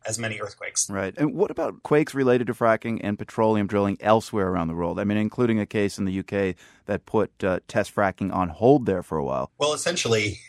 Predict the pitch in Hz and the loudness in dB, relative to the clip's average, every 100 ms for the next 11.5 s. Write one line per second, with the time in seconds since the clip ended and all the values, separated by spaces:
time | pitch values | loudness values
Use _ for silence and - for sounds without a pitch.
0 | - 147 143 143 131 120 117 113 120 - | -10 -2 0 2 0 0 -4 -2 0 2
1 | - 110 107 - 110 107 117 110 107 110 | 0 -4 -8 -6 -4 0 0 0 0 -2
2 | 104 98 127 104 - - - - _ _ | -4 0 0 2 -2 -4 -20 -20 _ _
3 | - 104 104 110 113 123 127 127 113 113 | -8 -8 -6 -4 -2 0 0 -2 -4 -4
4 | 113 117 117 107 107 - - - 104 101 | 0 2 0 -2 -2 -2 -2 -4 -6 -10
5 | 104 - - - 139 139 143 117 113 139 | -16 -20 -6 -2 0 0 -2 -4 2 2
6 | 139 160 165 214 - - _ _ _ 107 | 2 -2 -2 0 0 0 _ _ _ -14
7 | 110 135 135 123 120 117 120 117 - 104 | -4 -2 0 0 -2 0 -2 -2 -4 -6
8 | 104 - - 123 123 117 113 - 123 - | -4 -4 0 0 0 -4 -4 -4 -4 -2
9 | 117 113 - - 104 95 - 139 151 - | -2 0 -2 -2 -4 -4 0 2 0 -6
10 | - - - _ 110 107 139 139 113 117 | -12 -18 -20 _ -10 -4 -4 -4 -6 -8
11 | 117 143 135 107 101 | -6 -2 -2 -2 -10